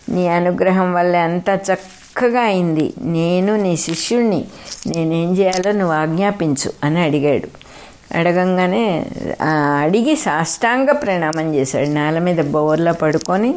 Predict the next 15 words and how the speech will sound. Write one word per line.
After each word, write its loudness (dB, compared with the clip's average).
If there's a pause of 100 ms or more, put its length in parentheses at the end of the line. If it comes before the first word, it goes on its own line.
సాష్టాంగ -2 (200)
ప్రణామం 0
చేశాడు 2
ఆయనకి. 0 (420)
నారదుడు 0
అతన్ని 2
లేపి 2
గట్టిగా 0
కౌగలించుకున్నట్ట. 0
కౌగలించుకొని, 0
"హారితాయన, 0 (480)
నువ్వు 2
ధన్యుడు 2
అయిపోయినావు 2
నాయన 0